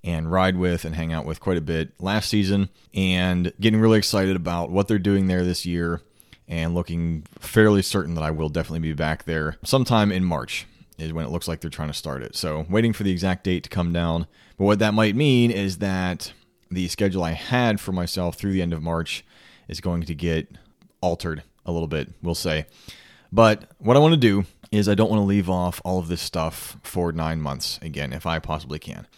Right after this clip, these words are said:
So here's, here's what you guys can expect moving forward. The first thing that will be prioritized is finishing the audio version of By Ways Unseen. That I still wanna have. It may, it may get pushed back a little bit beyond the end of March,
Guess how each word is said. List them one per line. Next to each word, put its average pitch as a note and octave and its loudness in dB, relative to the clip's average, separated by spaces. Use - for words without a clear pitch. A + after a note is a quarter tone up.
So G#2 4
here's, G#2+ 0
here's E2+ -4
what E2+ -6
you F#2 -2
guys F2+ 0
can F2+ -6
expect - -4
moving F2 -2
forward. C#2+ -8
The - -8
first C3 2
thing A#2 4
that A2 0
will G2+ 0
be G2 2
prioritized F2 -2
is F2 -4
finishing F#2+ -2
the E2 -4
audio E2+ -2
version D#2 -6
of D2+ -6
By D2+ -4
Ways D2 -4
Unseen. D2 -6
That D#2+ -4
I D#2+ -4
still - -4
wanna E2+ -2
have. D#2+ -4
It D2+ -6
may, F#2+ 2
it F2+ -2
may F#2+ 0
get F#2 -4
pushed - -4
back F#2+ -2
a G2 -2
little F#2+ 0
bit F#2+ -2
beyond F#2+ 0
the F#2+ -2
end F2 -2
of D#2 -8
March, G#2+ -2